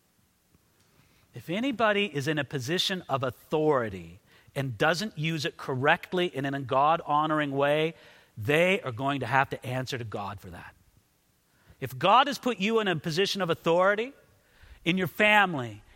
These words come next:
in your neighborhood, at your business, at your school, uh, in this community, whatever it is, you have a God-given responsibility to use that authority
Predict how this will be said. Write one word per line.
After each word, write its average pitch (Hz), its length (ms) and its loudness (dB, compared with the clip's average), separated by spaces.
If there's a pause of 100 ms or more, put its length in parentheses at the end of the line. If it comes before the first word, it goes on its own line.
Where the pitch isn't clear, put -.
(140)
in 196 140 2
your 196 80 2
neighborhood, 180 840 2 (200)
at 180 160 -4
your 208 100 2
business, 165 720 0 (240)
at 190 240 4
your 190 80 -2
school, 202 800 0 (160)
uh, 175 140 6 (100)
in 220 140 4
this 220 180 0
community, 220 640 2
whatever 226 400 6
it 262 80 4
is, 226 320 4 (280)
you 214 200 2
have 160 100 2
a 156 60 0
God-given 185 1120 2
responsibility 160 880 0 (220)
to 151 100 -2
use 175 640 -4 (100)
that 165 440 4 (160)
authority 147 800 0